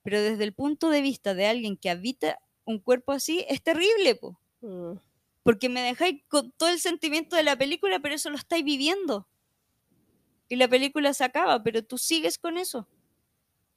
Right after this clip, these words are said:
Speaker 1: Entonces, como que faltó como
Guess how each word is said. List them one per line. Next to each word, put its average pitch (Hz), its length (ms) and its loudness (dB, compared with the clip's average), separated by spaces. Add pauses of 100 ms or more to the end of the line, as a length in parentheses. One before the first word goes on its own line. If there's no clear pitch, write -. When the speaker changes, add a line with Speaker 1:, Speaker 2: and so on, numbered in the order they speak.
(380)
Speaker 1:
Entonces, 269 340 -4
como 262 240 -4
que 233 520 0 (640)
faltó 247 420 -2
como 311 640 -2